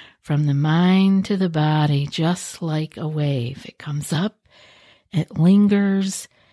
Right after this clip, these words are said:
You can really feel the height of it, and then it subsides.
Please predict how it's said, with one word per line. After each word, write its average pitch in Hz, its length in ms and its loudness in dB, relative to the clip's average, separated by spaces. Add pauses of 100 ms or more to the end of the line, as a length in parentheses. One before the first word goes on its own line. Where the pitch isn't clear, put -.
(920)
You 160 120 0
can 156 380 0
really 185 300 4
feel 190 300 0
the 180 100 2
height 180 400 0
of 180 160 0
it, 185 180 2
and 170 140 4
then 165 160 4
it 170 100 0
subsides. 180 840 -2